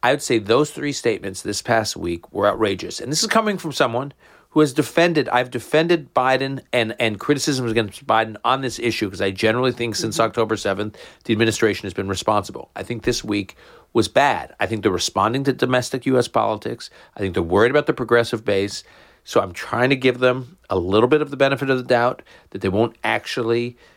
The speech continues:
Speaker 1: do as much damage as their rhetoric suggests. But make no mistake, the rhetoric is damaging.
Speaker 2: And what also, also the media covering the Palestinian,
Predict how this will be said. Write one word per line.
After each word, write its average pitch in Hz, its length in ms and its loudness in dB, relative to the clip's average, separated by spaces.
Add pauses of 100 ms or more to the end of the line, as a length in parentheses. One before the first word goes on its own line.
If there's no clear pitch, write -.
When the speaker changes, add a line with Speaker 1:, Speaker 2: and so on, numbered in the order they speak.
(500)
Speaker 1:
do 117 220 6
as 107 140 4
much 110 240 0
damage 107 400 0
as 95 120 -8
their 98 120 4
rhetoric 98 380 2
suggests. - 640 -2
But 98 200 0
make 117 260 0
no 120 80 -2
mistake, 110 600 -4
the 101 120 -2
rhetoric 92 420 2
is 80 80 -6
damaging. 76 440 -10 (120)
Speaker 2:
And 320 140 6
what 349 120 4
also, 349 460 2
also 220 300 0
the 220 140 -4
media 214 540 4 (440)
covering 220 720 2 (480)
the 180 340 6 (160)
Palestinian, 175 960 4